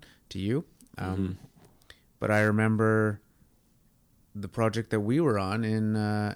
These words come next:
Speaker 1: in Cache Minerals, there was a, a plane crash where the, the pilot passed away just, just before I ended up getting there. And it's not a, an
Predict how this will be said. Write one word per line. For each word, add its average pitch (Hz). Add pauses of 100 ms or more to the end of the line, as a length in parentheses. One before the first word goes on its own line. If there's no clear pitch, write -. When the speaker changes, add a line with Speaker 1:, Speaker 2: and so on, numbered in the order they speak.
Speaker 1:
in 104
Cache 104
Minerals, 117
there 98
was 98
a, 92
a 92
plane 98
crash 98
where 95
the, 90
the 69
pilot 90
passed 90
away 92 (640)
just, -
just -
before 104
I 92
ended 92
up -
getting 117
there. 67
And 92 (380)
it's 113
not 117
a, 101 (640)
an 104